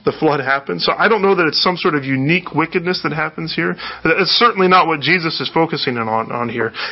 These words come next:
He, he's not focusing on the uniqueness of that time. In fact, he's focusing on how ordinary that time was.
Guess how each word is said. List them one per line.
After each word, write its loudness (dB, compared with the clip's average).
He, 2
he's 0
not 2
focusing 0
on 0
the -2
uniqueness 0
of 0
that -2
time. -6
In -2
fact, 4
he's -4
focusing 0
on 0
how 0
ordinary 2
that -6
time -8
was. -4